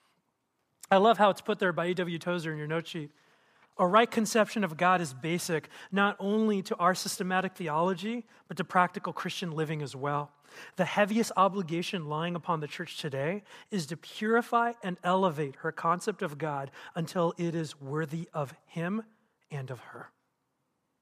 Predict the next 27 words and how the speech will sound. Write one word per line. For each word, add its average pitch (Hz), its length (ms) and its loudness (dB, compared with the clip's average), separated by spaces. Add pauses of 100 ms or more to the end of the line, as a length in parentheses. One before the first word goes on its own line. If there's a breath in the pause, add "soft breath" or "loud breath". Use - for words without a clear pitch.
(1500 loud breath)
See, - 140 -8
when 175 160 -4
we 196 180 -2
go 196 240 -2
before 165 320 -6
the 147 120 -6
Lord, 156 360 0
when 143 140 -8
we 170 140 -4
are 156 120 0
in 156 200 -8
his 139 180 -10
presence, 151 500 -6
what 143 120 -6
happens 143 340 -6
is 127 60 -14
we 160 180 -8
allow 143 360 -2
God 139 400 -6 (240 loud breath)
to - 120 -10
show 147 420 -6
us 151 140 -4 (160 soft breath)
who 202 280 -4
he 202 360 -8
is 165 440 -4
on 151 340 -8
his 147 560 -8